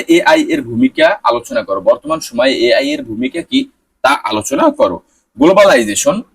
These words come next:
তোমাকে বলতে পারে ডিজিটালাইজেশন বলতে কি বুঝায়, গ্লোবালাইজেশন বা ডিজিটালাইজেশন বলতে কি বুঝায়। দেখো, আউটসোর্সিং এ ক্যারিয়ার গড়ার সুবিধা কি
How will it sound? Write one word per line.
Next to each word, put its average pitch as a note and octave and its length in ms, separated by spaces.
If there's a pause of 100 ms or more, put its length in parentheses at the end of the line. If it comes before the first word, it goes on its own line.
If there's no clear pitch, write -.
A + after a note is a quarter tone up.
তোমাকে D3+ 240
বলতে D3+ 240
পারে D3+ 180
ডিজিটালাইজেশন B2 880
বলতে A2 280
কি - 200 (180)
বুঝায়, G2+ 320 (380)
গ্লোবালাইজেশন C#3+ 680
বা - 120
ডিজিটালাইজেশন B2+ 800
বলতে C#3+ 260 (180)
কি - 120
বুঝায়। - 280 (360)
দেখো, E3+ 140
আউটসোর্সিং - 800
এ E4+ 120
ক্যারিয়ার F#4 440
গড়ার D#4+ 260
সুবিধা C3+ 380
কি - 180